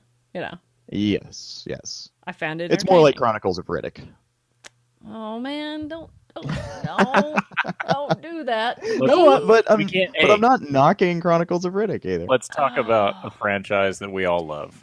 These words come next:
Speaker 3: okay?
Speaker 2: Yes, back, back.
Speaker 1: We all
Speaker 2: let's,
Speaker 1: love Pitch
Speaker 3: let's
Speaker 1: Black.
Speaker 2: let's
Speaker 1: Shut
Speaker 2: back
Speaker 1: up.
Speaker 3: Let's
Speaker 2: it.
Speaker 3: not talk about the Fast and the Furious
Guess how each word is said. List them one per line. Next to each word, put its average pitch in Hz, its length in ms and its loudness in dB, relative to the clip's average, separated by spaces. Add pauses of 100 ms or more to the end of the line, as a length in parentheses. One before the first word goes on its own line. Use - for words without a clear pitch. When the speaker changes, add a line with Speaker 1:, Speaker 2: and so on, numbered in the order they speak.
Speaker 3:
okay? - 240 -8
Speaker 2:
Yes, - 320 -6
back, 120 280 6 (160)
back. 117 240 8
Speaker 1:
We - 80 0
all 131 60 2
Speaker 2:
let's, 131 120 2
Speaker 1:
love 135 180 0
Pitch - 220 -6
Speaker 3:
let's 170 140 4
Speaker 1:
Black. - 160 0
Speaker 2:
let's 135 80 0
Speaker 1:
Shut 370 140 -2
Speaker 2:
back 113 140 0
Speaker 1:
up. 147 60 4
Speaker 3:
Let's 139 120 2
Speaker 2:
it. 87 60 -2
Speaker 3:
not 151 280 2
talk 131 240 4
about 120 300 0
the 107 80 0
Fast 104 380 0
and 95 80 -12
the 92 80 -6
Furious 95 460 -4